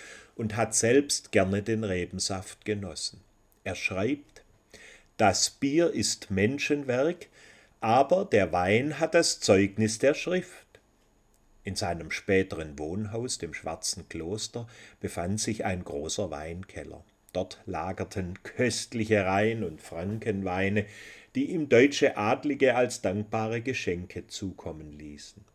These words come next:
Außerdem fand sich hier sein selbstproduzierter Wittenberger Semsekrebsler, ein eher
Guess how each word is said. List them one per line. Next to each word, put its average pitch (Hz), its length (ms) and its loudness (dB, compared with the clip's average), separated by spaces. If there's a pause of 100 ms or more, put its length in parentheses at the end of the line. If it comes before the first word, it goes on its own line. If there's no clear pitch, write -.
(440)
Außerdem 104 640 -6 (400)
fand 113 260 0
sich 117 220 -6
hier 113 220 2
sein 87 340 -6
selbstproduzierter 107 1300 0 (180)
Wittenberger 113 720 8
Semsekrebsler, 110 1040 4
ein 90 260 -6 (240)
eher 120 320 0